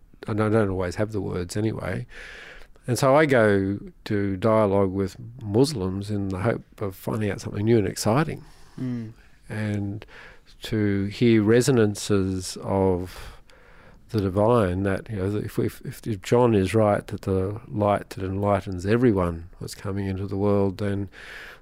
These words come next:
Speaker 1: the, the Buddhist tradition will reflect that light in a way that my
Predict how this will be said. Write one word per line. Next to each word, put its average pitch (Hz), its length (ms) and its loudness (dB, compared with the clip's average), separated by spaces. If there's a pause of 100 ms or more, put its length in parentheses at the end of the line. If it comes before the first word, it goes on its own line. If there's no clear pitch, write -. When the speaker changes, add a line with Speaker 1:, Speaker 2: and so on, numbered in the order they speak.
(160)
Speaker 1:
the, 104 640 2 (840)
the 113 100 -2
Buddhist 135 380 4
tradition 107 520 0
will 101 160 0
reflect - 460 -4
that - 240 -6
light - 500 -2 (100)
in 107 80 -6
a 101 100 -2
way 101 340 2
that 95 240 -4 (420)
my 104 380 0